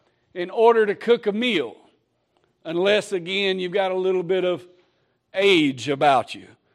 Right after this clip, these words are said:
or for some reason you're crazy enough to like camping. I can't put that together. Maybe some of you burn wood for heat,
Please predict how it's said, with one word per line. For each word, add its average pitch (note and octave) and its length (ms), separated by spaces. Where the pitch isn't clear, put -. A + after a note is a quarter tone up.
or F3 180
for D3+ 140
some F#3+ 320
reason E3+ 380
you're D3 100
crazy F#3 480
enough F3 280
to E3 120
like F3 260
camping. D3+ 440
I D3+ 200
can't D#3+ 300
put D#3+ 240
that D3 220
together. C3 400
Maybe A#3 400
some C4 260
of B3 140
you B3+ 140
burn B3 760
wood A#3+ 380
for A3 240
heat, F#3 520